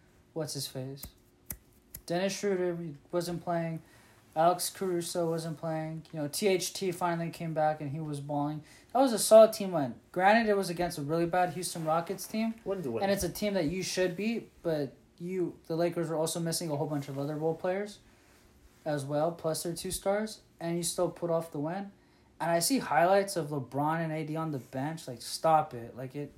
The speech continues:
Speaker 1: that, like I said, I've stated this at the beginning of the podcast. I've said that I don't like sports media and how they do things like that. That was a good team win. So now that they're back on the court and they're just, you know,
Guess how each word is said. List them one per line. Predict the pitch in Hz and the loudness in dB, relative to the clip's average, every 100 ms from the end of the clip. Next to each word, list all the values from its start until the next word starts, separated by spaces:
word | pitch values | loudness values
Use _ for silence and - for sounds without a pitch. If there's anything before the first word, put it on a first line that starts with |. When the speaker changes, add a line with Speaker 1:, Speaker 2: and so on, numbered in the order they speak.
| - | 2
Speaker 1:
that, | 175 175 - - | 2 2 -8 -8
like | 170 | -2
I | 175 | -2
said, | 165 156 - | -2 -6 -6
I've | 139 139 - | -6 -6 -4
stated | 170 170 151 | 0 0 0
this | 156 - - - - - - - | -6 -8 -14 -20 -20 -20 -12 -6
at | |
the | 151 | -4
beginning | 139 151 156 151 | -4 -2 -2 -2
of | 151 | -4
the | 151 | -2
podcast. | 143 143 139 135 | -4 -2 -4 -4
I've | 135 | -8
said | - 139 135 | -6 -6 -4
that | 120 | -4
I | 120 139 | -4 -2
don't | 139 135 | -2 -2
like | 139 | -6
sports | - 143 135 - | -8 -8 -8 -6
media | 135 131 131 127 | -4 -4 -4 -6
and | 123 | -8
how | 135 | -8
they | 131 127 | -8 -8
do | 127 131 | -8 -10
things | 139 135 131 | -8 -10 -8
like | 120 - | -12 -8
that. | 127 127 - - - - - - - | -8 -8 -14 -20 -20 -20 -20 -20 -2
That | 160 | 2
was | 165 | 2
a | 156 | 0
good | 165 165 | -2 -4
team | 156 135 | -4 -4
win. | 117 123 135 - - - - | -4 -10 -14 -18 -20 -20 -20
So | - 143 | -8 2
now | 170 180 | 6 6
that | 180 170 | 6 2
they're | 160 | -2
back | 143 170 170 | 2 2 2
on | 175 | -2
the | 147 | -4
court | - 170 165 156 - | -4 0 0 0 -4
and | 131 139 | -8 -6
they're | 147 143 | -4 -4
just, | 135 139 - - | -6 -8 -10 -10
you | 120 | -10
know, | 110 107 | -10 -12